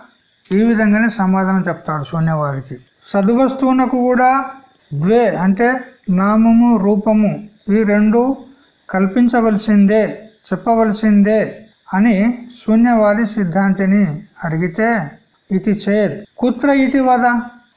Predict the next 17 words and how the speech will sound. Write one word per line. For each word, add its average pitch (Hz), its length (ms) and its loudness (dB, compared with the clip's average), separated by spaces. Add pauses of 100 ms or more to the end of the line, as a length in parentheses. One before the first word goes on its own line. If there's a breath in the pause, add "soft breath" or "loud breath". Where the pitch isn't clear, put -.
(140)
అయితే 247 400 0
ఈ 247 40 2
నామరూపాలు 233 840 2
కల్పించాలే 214 840 0
బ్రహ్మమునకు 208 720 2
కూడా, 190 340 -2
సద్వస్తువునకు 196 920 -2
కూడా 190 260 -2
అని 196 360 0
నువ్వు 190 160 0
అంటున్నావు, 190 880 0 (560 loud breath)
ఈ 247 100 0
సద్వస్తువునకు 233 1120 0
నామరూపాలు 226 1200 2 (560)
ఎక్కడ 202 360 0
కల్పించాలో 247 640 0
చెప్పు. 202 520 -4